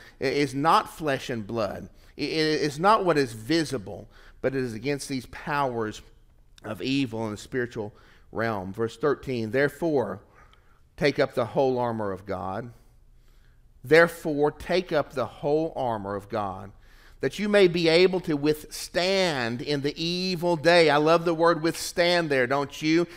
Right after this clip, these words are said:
Uh, like a storm just crashing, and you're just trying to, to, if there's a barrier, you're trying to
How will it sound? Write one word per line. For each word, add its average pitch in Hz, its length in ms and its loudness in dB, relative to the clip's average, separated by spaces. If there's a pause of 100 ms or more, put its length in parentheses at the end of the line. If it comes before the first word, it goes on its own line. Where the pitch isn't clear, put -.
(160)
Uh, 151 140 6
like 165 240 4
a 156 100 0
storm 185 560 2
just 156 220 -2
crashing, 170 640 0 (220)
and 156 180 2
you're 185 100 8
just 170 260 0
trying 175 560 2
to, 151 200 0
to, 151 220 4 (220)
if 151 240 -2
there's 160 200 2
a 143 60 2
barrier, 170 500 6
you're 139 160 2
trying 180 340 0
to 156 180 -2